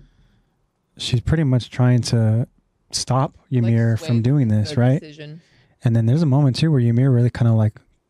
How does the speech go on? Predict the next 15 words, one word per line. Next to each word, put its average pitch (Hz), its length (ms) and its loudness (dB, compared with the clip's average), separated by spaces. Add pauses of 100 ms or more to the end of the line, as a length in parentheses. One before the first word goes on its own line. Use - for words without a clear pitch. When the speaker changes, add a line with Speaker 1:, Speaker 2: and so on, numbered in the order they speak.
(240)
Speaker 1:
we 123 80 0
see 123 300 -2
she's 117 200 -4
kinda, 117 220 0
like, 110 320 0 (240)
struggling 120 420 -2
with 113 140 -2
her 117 80 -2
decision, 120 420 -2
and 110 140 -2
then 117 140 -4
she's, 117 340 -4
uh, 147 120 -6
there's 135 220 -2
a, 139 120 -4